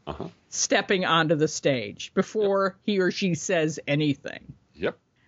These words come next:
Speaker 2: So, uh, that's bad for Republicans.
Speaker 1: Mm-hmm.
Speaker 2: Uh, and then, uh, and he, and he's arguing that Virginia now sits behind the, the blue wall as well,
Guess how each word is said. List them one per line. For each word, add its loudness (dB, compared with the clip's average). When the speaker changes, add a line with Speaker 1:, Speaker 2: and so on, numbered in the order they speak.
Speaker 2:
So, 0
uh, 2
that's -2
bad 0
for -2
Republicans. -4
Speaker 1:
Mm-hmm. -4
Speaker 2:
Uh, 0
and 0
then, 0
uh, 2
and 2
he, -2
and 2
he's -2
arguing 0
that 0
Virginia 0
now 2
sits -2
behind 0
the, -2
the 0
blue 0
wall 2
as -8
well, -6